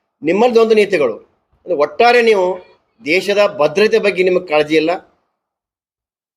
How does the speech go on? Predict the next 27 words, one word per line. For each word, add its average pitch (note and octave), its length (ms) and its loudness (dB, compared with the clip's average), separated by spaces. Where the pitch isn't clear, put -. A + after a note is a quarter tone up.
ನಿಮ್ಮನ್ನು A3 320 2
ಕೇಳಿ A3+ 480 2
ಕೇಂದ್ರ G3+ 220 -4
ಸರ್ಕಾರ F#3+ 380 0
ಕೆಲಸ D#3 200 -4
ಮಾಡ್ಬೇಕು F3+ 360 0
ಅವಶ್ಯಕತೆ E3 240 2
ಇಲ್ಲ. A#2+ 180 -2
ನಿಮ್ಮ D3 140 -2
ಮನಸ್ಥಿತಿ F3+ 300 -2
ಅವ್ರಿಗೆ F3 200 2
ಅರ್ಥ F3+ 140 -2
ಆಗೈತೆ F3 180 0
ಕೇಂದ್ರ D#3 180 -2
ಸರ್ಕಾರಕ್ಕೆ. B2+ 520 -8
ಏ, D3+ 140 2
ಯಾವಾಗ F3+ 340 2
ಭಾರತ, C#3 300 -4
ಈ F3 180 0
ಮೋದಿ D3+ 540 0
ಅವರು G#3+ 160 2
ಪ್ರಧಾನಮಂತ್ರಿ E3 580 0
ಆದ್ರು, C#3 460 -4
ದೇಶ F3+ 240 0
ಪ್ರಜೆಗಳಿಗಾಗಿ G#3 720 2
ನಡೀತಿದೆ G3 300 -2
ಅಂತಕ್ಕಂಥದ್ದು F#3 1000 -2